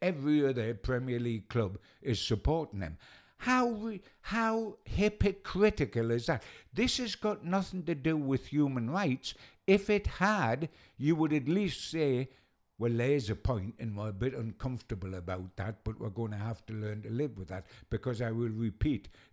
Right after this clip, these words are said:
that situation is awful. But this isn't about human rights. This is about self-preservation. They don't want the top six to become the top seven. And, I mean, Liverpool, the audacity, the concern that perhaps the, the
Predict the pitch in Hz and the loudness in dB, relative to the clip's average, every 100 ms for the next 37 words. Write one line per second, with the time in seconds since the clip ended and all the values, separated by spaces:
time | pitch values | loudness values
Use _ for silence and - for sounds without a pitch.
0 | - 139 147 - 135 127 120 110 104 - | -2 -2 -2 -4 -4 -4 -2 -2 -2 -6
1 | 95 - _ - 113 107 104 92 82 - | -10 -12 _ -8 -4 -4 -4 -8 -14 -18
2 | - 226 294 269 240 143 110 87 98 104 | -12 -4 -2 0 -2 -4 -4 -2 -4 -4
3 | 123 104 104 156 190 - - - 220 220 | -6 -6 -4 -4 -6 -14 -8 0 0 2
4 | 190 139 135 104 156 190 110 - - 160 | 0 0 -2 2 2 2 -2 -2 2 2
5 | - - 151 135 131 180 208 113 - - | 0 0 0 0 0 -2 -2 -6 -8 -8
6 | - 143 196 233 214 170 190 - 135 - | -2 2 4 4 2 0 0 -2 -4 -2
7 | 190 190 - 185 - 143 - - 165 156 | -4 -2 -4 -4 -2 -2 -2 0 -2 -2
8 | 151 170 175 - - 214 180 95 - - | -4 -2 -2 -4 -4 -4 -4 -8 -12 -20
9 | - 147 180 147 117 - _ _ _ - | -6 0 0 -2 -12 -20 _ _ _ -6
10 | 180 196 170 185 214 247 220 208 - 104 | -4 -4 -4 -2 2 2 2 2 2 2
11 | 98 117 _ _ _ - 147 208 220 220 | 0 -4 _ _ _ -16 -6 0 2 2
12 | 170 247 247 - 135 101 110 156 - - | 4 4 2 0 -2 -2 -4 -6 -12 -20
13 | _ - 110 190 - 196 190 - - 233 | _ -10 -4 -4 -4 -6 -4 -6 -4 0
14 | 226 170 127 139 156 - 147 127 190 190 | 0 0 -2 -2 -4 -2 -4 -2 -4 -4
15 | - - - 147 147 143 127 131 139 | -10 -12 -4 -2 0 -2 -2 -2 -2